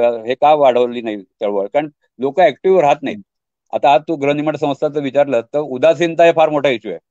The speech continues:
Speaker 1: लोक
Speaker 2: हम्म.
Speaker 1: maintenance सोसायटीमध्ये येत नाहीत, बहुतांश लोक ज्येष्ठ
Speaker 2: <laughs>
Speaker 1: नागरिक आहेत आणि हक्कांविषयी लोक जागरूक असतात, पण जबाबदाऱ्या नको असतात. माझे फायदे मी सगळं घ्यायला तयार असतो.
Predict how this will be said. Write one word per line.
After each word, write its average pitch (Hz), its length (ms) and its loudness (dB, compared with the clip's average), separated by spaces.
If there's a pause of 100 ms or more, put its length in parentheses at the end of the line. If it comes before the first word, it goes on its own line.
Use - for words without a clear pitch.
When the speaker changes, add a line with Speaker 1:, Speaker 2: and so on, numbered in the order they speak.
(600)
Speaker 1:
लोक 123 180 -4
Speaker 2:
हम्म. 151 100 -2
Speaker 1:
maintenance 151 440 -4
सोसायटीमध्ये 160 640 -2
येत - 100 -4
नाहीत, 151 160 -2 (100)
बहुतांश 120 360 0
लोक 135 260 -2
ज्येष्ठ 123 320 -4
Speaker 2:
<laughs> 131 40 -8
Speaker 1:
नागरिक 127 360 -4
आहेत 104 120 0 (1000)
आणि 135 280 0
हक्कांविषयी 175 1000 2
लोक 175 260 2
जागरूक 143 420 0
असतात, 107 280 0 (220)
पण 139 140 -4
जबाबदाऱ्या 147 460 2
नको 120 200 -4
असतात. 95 260 -4 (560)
माझे 120 200 0 (100)
फायदे 131 320 2
मी 185 140 0
सगळं 170 200 2
घ्यायला 151 280 2
तयार 135 180 4
असतो. 98 300 -4